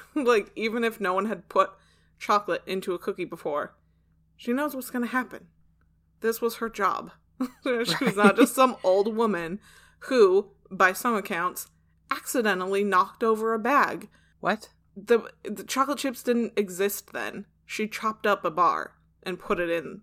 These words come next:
Speaker 1: the cookie dough deliberately. <laughs> Like, <laughs> she didn't accidentally do anything.
Speaker 2: Dump it over. No.
Speaker 1: Yeah, no. And according to Wakefield, she has talked about it. She stated that she deliberately invented the cookie,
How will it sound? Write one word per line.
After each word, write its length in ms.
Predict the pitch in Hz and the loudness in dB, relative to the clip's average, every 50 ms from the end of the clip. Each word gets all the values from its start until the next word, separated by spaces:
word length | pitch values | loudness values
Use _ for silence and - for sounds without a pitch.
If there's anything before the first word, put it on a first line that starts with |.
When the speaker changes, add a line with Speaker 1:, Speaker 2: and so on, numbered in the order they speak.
| _ _ - | _ _ -12
Speaker 1:
the 120 | - 170 | -12 -10
cookie 400 | - - 190 - - 165 160 - _ - 160 | -6 -6 -6 -6 -6 -10 -10 -10 _ -16 -6
dough 260 | - 175 156 156 156 | -4 -2 -2 -2 -2
deliberately. 840 | 156 175 160 175 185 - 143 - - 226 214 - 254 208 170 208 220 | -4 -4 -4 -4 -4 -4 -4 -4 -4 -4 0 2 2 2 4 2 0
<laughs> 40 | - | 4
Like, 380 | 269 233 226 180 190 214 214 _ _ - - - - - _ _ _ _ - | 4 4 4 4 0 -4 -8 _ _ -20 -20 -20 -20 -20 _ _ _ _ -10
<laughs> 140 | 220 - - | -10 -4 4
she 280 | - 262 226 - 262 262 | 4 4 4 4 -2 -4
didn't 220 | 269 277 254 - | -2 -2 -4 2
accidentally 720 | - 190 175 190 - - 196 196 196 185 190 175 170 170 | 2 2 2 2 2 2 2 2 2 0 -2 -4 -4 -4
do 240 | 170 160 185 185 180 | -2 0 0 0 0
anything. 500 | 175 175 170 120 - - - 208 202 - - _ _ _ - - _ _ - | 0 -4 -6 -8 -8 -4 -4 -4 -4 -6 -14 _ _ _ -20 -20 _ _ -4
Speaker 2:
Dump 240 | - 143 139 156 - | -2 -2 -2 0 0
it 80 | 220 233 | 2 4
over. 480 | 262 302 370 359 269 214 180 170 160 - | 6 6 6 4 2 0 -2 -2 -6 -8
No. 80 | 170 135 - _ _ _ _ _ _ _ - - | -12 -14 -14 _ _ _ _ _ _ _ -18 -8
Speaker 1:
Yeah, 280 | - 226 190 170 - 185 - | -4 -4 -4 -4 -6 -10 -12
no. 320 | - 175 175 - - - - _ _ _ _ _ _ _ _ _ - | -12 -10 -10 -10 -10 -14 -18 _ _ _ _ _ _ _ _ _ -2
And 440 | - 233 233 208 180 175 196 - - - _ _ - - | 2 2 2 2 0 -2 -6 -10 -14 -20 _ _ -4 -4
according 380 | 202 - 254 247 247 240 233 | -2 2 4 4 4 4 2
to 100 | 240 196 | -2 -4
Wakefield, 640 | 160 147 139 - - - - 135 147 165 175 202 - - _ _ _ - | -6 -6 -6 -6 -8 -8 -6 -4 -4 -4 -6 -8 -12 -18 _ _ _ -18
she 340 | - - - 180 170 160 - - | -14 -8 -4 -4 -4 -4 -6 -8
has 240 | 202 208 190 180 - | -4 -4 -4 -4 -4
talked 240 | - 202 147 - - | -6 -6 -6 -6 -8
about 280 | 156 156 147 156 170 | -8 -8 -6 -4 -2
it. 180 | 196 247 - - _ _ _ _ _ _ _ - | -2 -2 -4 -6 _ _ _ _ _ _ _ -10
She 180 | 208 - - 214 | -8 -6 -4 -4
stated 380 | 208 - - 202 185 190 196 | -4 0 2 2 2 2 2
that 160 | 196 170 - - | 0 -2 -2 -2
she 100 | - 202 | -8 -4
deliberately 540 | - 185 185 202 208 196 180 - 190 175 | -4 0 0 0 2 2 0 0 0 -2
invented 420 | 160 165 170 208 269 262 247 202 - | -4 -4 -2 -4 -2 0 0 -2 -2
the 60 | - | -2
cookie, 520 | 165 - 180 - - 170 170 170 180 - | -6 -6 -8 -8 -6 -6 -6 -6 -6 -8